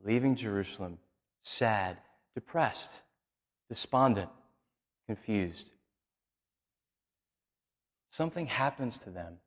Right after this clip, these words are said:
and they said, "Didn't our hearts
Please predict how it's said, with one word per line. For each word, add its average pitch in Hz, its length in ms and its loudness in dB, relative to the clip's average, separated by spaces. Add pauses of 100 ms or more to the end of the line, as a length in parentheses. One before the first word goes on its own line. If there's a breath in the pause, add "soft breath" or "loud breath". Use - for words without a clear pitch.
(720)
and 107 80 -14
they 117 60 -10
said, 113 200 -10 (1300)
"Didn't 156 280 2
our 135 200 -4
hearts - 640 -8